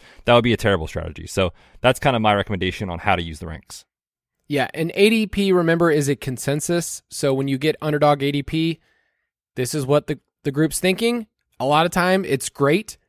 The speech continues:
Speaker 2: and then there's some parts that just were plain wrong. Last year, the group said Drew Lock is the starting quarterback of the Seattle Seahawks, and <laughs> Geno Smith showed up on, like, ten percent of Best Ball Mania rosters. So keep that in mind. Like, there's gonna be things that all of us get wrong,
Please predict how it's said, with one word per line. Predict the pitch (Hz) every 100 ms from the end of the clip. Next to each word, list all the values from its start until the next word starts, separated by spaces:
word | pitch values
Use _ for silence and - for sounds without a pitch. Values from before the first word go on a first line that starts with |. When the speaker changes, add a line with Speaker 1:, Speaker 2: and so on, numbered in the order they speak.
| _
Speaker 2:
and | 135 147
then | 160
there's | 160 -
some | 156 180
parts | 151 156 -
that | 151 135
just | 147 -
were | 139
plain | - 147 147
wrong. | 170 151
Last | 117 151 196 -
year, | 151
the | 180 156
group | 135 156 -
said | - 139 143
Drew | 139 151
Lock | 143 151 -
is | 151 139
the | 151
starting | - 147 151 147
quarterback | 151 147 151 151 -
of | 139
the | 131
Seattle | - 143 135
Seahawks, | - 160 147 175 - - _ _ _ _ _ _
and | - 143 160 - 170
<laughs> |
Geno | 139 175 180
Smith | - 156 170
showed | - 147 151
up | 160
on, | 147
like, | 147 143 -
ten | 156 156
percent | 156 - 156
of | 139
Best | 143 143
Ball | 143
Mania | 135 135 123
rosters. | 123 117 95 98
So | 143 120 _ _ _ _ _
keep | - 220
that | 269 247
in |
mind. | 247 269 127
Like, | 123 139
there's | 165 175
gonna | 175 226
be | 220
things | 208 208
that | 175 160 -
all | 160 220
of | 233
us | 220 -
get | 208
wrong, | 160 143 123 143